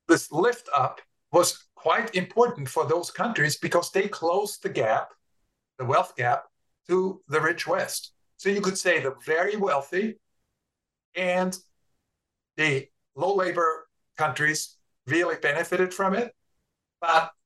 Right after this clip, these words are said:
a lot of the middle class and lower middle class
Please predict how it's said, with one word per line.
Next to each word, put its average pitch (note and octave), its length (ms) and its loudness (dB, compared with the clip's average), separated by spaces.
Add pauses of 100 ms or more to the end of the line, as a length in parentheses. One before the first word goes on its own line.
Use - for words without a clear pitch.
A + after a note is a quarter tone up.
a B2+ 120 2
lot D3 560 0
of G3+ 120 -4
the F3+ 100 -2
middle F#3+ 240 0
class - 680 -4
and C3+ 160 -2
lower D#3+ 260 2
middle D3 240 -2
class - 600 -2